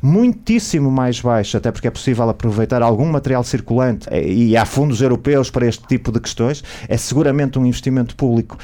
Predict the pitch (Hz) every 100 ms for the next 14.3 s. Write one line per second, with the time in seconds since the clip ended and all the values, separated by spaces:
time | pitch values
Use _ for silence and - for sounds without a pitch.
0 | - 135 185 240 175 156 135 113 123 117
1 | 135 175 196 165 143 113 143 120 117 143
2 | 113 120 120 117 113 104 135 139 156 -
3 | - 120 131 143 147 156 147 151 - -
4 | 147 165 156 139 143 147 143 131 117 127
5 | 123 123 120 - 127 131 117 131 135 127
6 | 139 139 - 156 151 - - - 127 131
7 | 131 - 139 147 127 143 143 147 139 139
8 | 147 151 - 156 120 135 127 135 - -
9 | - 123 120 117 - - - 127 143 165
10 | 143 156 196 190 120 143 - 101 113 113
11 | 120 117 113 117 87 104 98 101 - 127
12 | 123 147 - - 110 - 143 131 117 123
13 | - - - 113 107 110 120 135 120 -
14 | 117 113 107